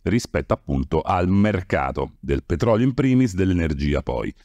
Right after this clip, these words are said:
Quello che però interessa parlare a me, perché voglio di-, dir-, dirti oggi, perché voglio parlare di cose quanto più pratiche possibili,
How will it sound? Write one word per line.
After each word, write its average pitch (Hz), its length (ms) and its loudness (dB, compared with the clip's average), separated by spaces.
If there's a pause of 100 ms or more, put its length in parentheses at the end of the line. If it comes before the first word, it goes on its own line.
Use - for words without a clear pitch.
(420)
Quello 247 300 2
che 117 140 -2
però 123 200 0
interessa 104 480 -2
parlare 90 280 0
a - 20 2
me, 104 80 2
perché 101 200 -2
voglio 92 160 2
di-, 85 300 -2
dir-, 80 480 0
dirti 92 360 0
oggi, 87 340 2
perché 80 260 -2
voglio 92 200 2
parlare 90 240 0
di - 80 -4
cose 95 240 0
quanto 101 280 0
più 87 100 -6
pratiche 82 320 0
possibili, 78 560 -2